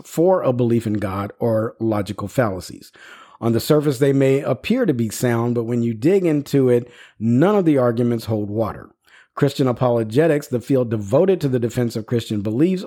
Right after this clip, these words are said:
often employs various arguments and rhetorical techniques to substantiate it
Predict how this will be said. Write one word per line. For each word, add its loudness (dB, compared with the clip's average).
often 2
employs 0
various -2
arguments 2
and 2
rhetorical 0
techniques 0
to 0
substantiate -2
it -8